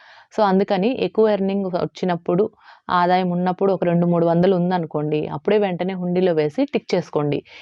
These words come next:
ఎప్పుడైనా ఒకటి రెండు రోజులు మీకు వారంలో సేల్స్ తక్కువగా ఉండి, అంటే బిజినెస్ తక్కువగా ఉన్న రోజులు ఇట్లా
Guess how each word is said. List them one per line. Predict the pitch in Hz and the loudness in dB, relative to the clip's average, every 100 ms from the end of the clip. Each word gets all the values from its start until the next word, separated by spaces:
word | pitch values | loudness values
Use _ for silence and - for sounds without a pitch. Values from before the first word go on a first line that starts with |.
| - | -4
ఎప్పుడైనా | 185 180 208 240 262 | -2 2 2 4 2
ఒకటి | 220 202 226 | 0 2 2
రెండు | 214 202 | 2 2
రోజులు | 208 214 | 2 2
మీకు | 214 190 | 0 0
వారంలో | 185 180 190 190 202 - _ _ _ | 0 0 2 0 0 -6 _ _ _
సేల్స్ | 202 208 190 190 | -2 2 4 2
తక్కువగా | - - 185 180 180 | -2 -4 -2 0 0
ఉండి, | 180 170 | 0 0
అంటే | 160 160 | -2 -2
బిజినెస్ | 165 160 165 175 | 0 0 0 -4
తక్కువగా | 175 - 180 180 | -6 -2 0 2
ఉన్న | 175 165 | 0 0
రోజులు | 165 170 233 330 | 0 2 2 0
ఇట్లా | - 226 | 2 2